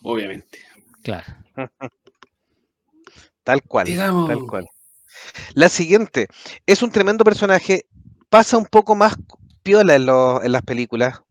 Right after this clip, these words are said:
Speaker 3: ma-, menos, menos, menos notorio, pero en la literatura, los fanáticos de los libros, eh, tienen este personaje femenino en la obra de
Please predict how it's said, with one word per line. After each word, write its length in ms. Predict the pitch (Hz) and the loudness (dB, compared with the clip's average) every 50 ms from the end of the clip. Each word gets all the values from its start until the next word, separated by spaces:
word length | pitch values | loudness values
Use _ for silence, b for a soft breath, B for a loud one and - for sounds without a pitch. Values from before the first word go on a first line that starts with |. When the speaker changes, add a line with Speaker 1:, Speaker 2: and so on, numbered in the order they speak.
| _ - | _ -8
Speaker 3:
ma-, 180 | 120 139 147 - | -4 -4 -4 -4
menos, 440 | - 151 160 165 175 175 170 170 151 | -4 -4 -4 -2 0 0 0 0 -2
menos, 680 | 131 147 156 160 165 165 156 151 143 135 127 123 110 - _ b b b b b b b b b | -4 -6 -4 -4 -2 -2 -2 0 -2 -2 -4 -6 -8 -14 _ b b b b b b b b b
menos 280 | 120 135 151 156 156 143 | -4 -2 -2 -2 -2 -2
notorio, 540 | 147 143 143 - 147 127 107 110 120 139 - b b b b b b b _ _ _ _ _ | -2 -2 -2 0 0 -2 -2 -2 -6 -6 -8 b b b b b b b _ _ _ _ _
pero 200 | - 147 147 151 | 2 2 2 4
en 80 | 156 156 | 2 2
la 80 | 156 | 2
literatura, 640 | 156 156 156 143 151 143 147 139 214 226 185 139 131 135 | 2 2 0 0 0 0 0 0 0 2 2 4 4 2
los 160 | 131 135 - | 0 -4 -6
fanáticos 400 | 143 131 135 147 165 156 175 156 | -4 -4 -4 -2 -2 -2 -2 -2
de 80 | 165 | -2
los 140 | 151 165 165 | -2 -2 -2
libros, 400 | 170 170 151 135 127 135 156 165 - b b b b b b - | -4 -4 -2 -2 -2 -4 -6 -8 -10 b b b b b b -6
eh, 260 | 110 120 127 123 127 - - | -4 -2 -2 -2 -4 -4 -2
tienen 360 | - 170 190 196 190 190 185 - _ | -2 0 0 0 -2 -4 -6 -8 _
este 680 | - 170 170 _ _ - 180 180 170 170 165 160 156 143 - | -4 -4 -4 _ _ -2 -2 0 0 0 -2 -4 -4 -4 -4
personaje 540 | 151 135 - - 131 135 151 160 - - | -4 -4 -4 -6 -6 -4 -4 -4 -6 -8
femenino 600 | 165 - 165 151 147 147 156 160 147 123 113 107 - | -10 -8 -8 -6 -6 -6 -6 -8 -8 -8 -8 -8 -6
en 180 | 101 120 117 | -4 -2 0
la 120 | 113 107 110 | 0 2 2
obra 420 | 123 143 160 156 165 156 156 151 | 4 2 2 2 2 2 0 0
de 320 | 139 139 135 127 110 101 | 0 -2 -2 -4 -4 -6